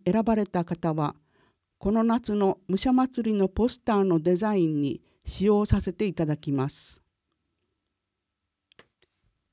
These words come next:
昨年までは実行委員会だけで審査をしていましたが、今回はご応募いただいた作品をカルチャーセンターで展示し、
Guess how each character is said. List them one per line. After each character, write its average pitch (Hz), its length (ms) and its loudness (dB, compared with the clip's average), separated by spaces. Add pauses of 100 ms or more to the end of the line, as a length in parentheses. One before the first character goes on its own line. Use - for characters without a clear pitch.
(120)
昨 220 280 -2
年 233 260 4
ま 202 100 2
で 190 140 0
は 185 240 2 (320)
実 202 320 -4
行 277 260 4
委 277 60 4
員 277 200 6
会 233 280 2
だ 233 140 2
け 220 100 -4
で 190 180 2
審 220 280 0
査 208 120 -2
を 190 120 0
し - 80 -12
て 190 120 0
い 190 80 2
ま 190 160 2
し - 120 -8
た 165 120 -4
が、 156 220 -6 (1120)
今 269 200 2
回 190 280 0
は 160 220 2 (280)
ご 262 320 6
応 254 60 2
募 214 200 4
い 190 60 -4
た 208 160 0
だ 190 140 2
い 185 80 2
た 190 160 -2
作 196 300 -2
品 190 320 0
を 175 220 0 (360)
カ 214 120 0
ル 247 120 2
チ 262 120 0
ャ 262 100 6
ー 254 40 4
セ 254 180 2
ン 240 100 2
タ 208 220 -4
ー 170 80 -2
で 170 160 2
展 185 320 2
示 170 100 -2
し、 175 340 0